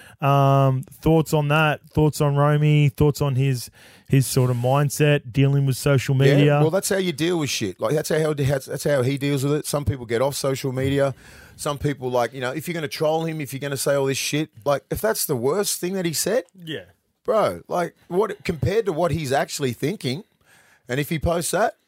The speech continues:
Speaker 2: that's the way he vents, man. Like, why are we picking on this? Why are we picking on this young brother for? Like, he's just, like, he's just, he's just speaking his mind, right?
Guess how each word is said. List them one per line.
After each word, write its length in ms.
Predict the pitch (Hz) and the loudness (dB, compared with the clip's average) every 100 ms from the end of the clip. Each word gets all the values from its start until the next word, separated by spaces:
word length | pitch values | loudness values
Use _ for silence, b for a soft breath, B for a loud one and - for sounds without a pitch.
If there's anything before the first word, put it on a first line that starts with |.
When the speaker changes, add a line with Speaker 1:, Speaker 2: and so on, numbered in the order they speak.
| _ | _
Speaker 2:
that's 220 | 190 - | -6 -4
the 60 | 180 | 0
way 160 | 175 | 0
he 140 | 156 143 | 0 -2
vents, 360 | 117 92 73 | -4 -6 -8
man. 220 | 90 117 | -8 -4
Like, 140 | 143 151 | -2 -2
why 120 | 175 | -2
are 60 | 226 | -2
we 120 | 202 | -4
picking 260 | 143 175 160 | -4 -6 -6
on 120 | 131 | -8
this? 180 | 120 - _ _ _ | -10 -14 _ _ _
Why 100 | 190 | -8
are 20 | |
we 60 | 190 | -6
picking 200 | 196 190 | -4 -4
on 80 | 185 | -4
this 120 | 165 | -4
young 120 | 156 | -4
brother 200 | 135 127 | 0 0
for? 180 | 107 120 | 0 -2
Like, 140 | 117 120 | 0 0
he's 80 | |
just, 160 | 139 147 | -4 -2
like, 120 | 156 | 0
he's 140 | 160 151 | 0 -2
just, 260 | 151 - B B B B | -4 -6 B B B B
he's 140 | - 170 | -6 -2
just 140 | 180 | -4
speaking 320 | - 180 170 | -2 -2 -2
his 160 | 160 120 | -6 -4
mind, 380 | 143 180 104 82 | -2 -2 -4 -6
right? 260 | 123 214 | -6 -6